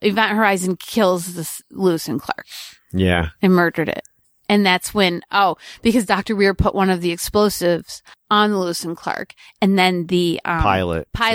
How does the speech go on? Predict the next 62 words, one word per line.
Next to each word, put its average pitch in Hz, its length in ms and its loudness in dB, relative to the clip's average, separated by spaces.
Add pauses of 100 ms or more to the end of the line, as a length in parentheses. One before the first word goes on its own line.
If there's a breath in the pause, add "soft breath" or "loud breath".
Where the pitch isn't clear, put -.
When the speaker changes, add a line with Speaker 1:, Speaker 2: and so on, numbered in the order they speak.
(120)
Speaker 2:
Supposed - 60 -4
to - 60 -4
Speaker 1:
is 185 60 -2
Speaker 2:
look 202 80 0
Speaker 1:
on 190 160 0
Speaker 2:
for 196 40 0
Speaker 1:
there 175 160 0
Speaker 2:
it. 190 40 -2
Speaker 1:
who 214 160 0
didn't 196 360 -4
wanna 190 200 -2
be 185 180 -2
on 170 300 -2
the 180 100 -4
event 175 220 -4
horizon 165 420 -4 (140)
ever. 160 360 -2 (340 soft breath)
And 180 380 2 (360)
he's 185 300 -6
told 196 280 2
to 185 80 -2
get 175 160 2
off 170 200 2
'cause 175 160 -2
there's 170 140 0
an 170 60 -2
explosive, 180 460 -2
and 175 120 0
he 175 80 0
just 170 200 -6
looks 180 220 -4
for 151 200 2
it. - 80 0
And 180 120 -2
then 175 80 0
he 180 120 -4
opens 180 440 -4
it 185 80 -2
up, 131 220 0 (340 loud breath)
and 190 140 -2
it 151 80 -4
has 165 180 -8
five 156 220 0
seconds 165 340 -6
left. 151 360 -4
And 165 140 -6
his 165 160 -2
face - 320 -6
is 156 140 -10
just - 260 -10
like, - 280 -2 (100)
Speaker 2:
I 135 140 0
like 143 300 0
that 104 200 0
part 104 200 0
Speaker 1:
Yeah, 85 60 -2
Speaker 2:
of 95 60 0
the 95 60 0
Speaker 1:
I 95 40 2
did 92 40 0
Speaker 2:
movie. 87 180 -2
Speaker 1:
too. 156 300 -6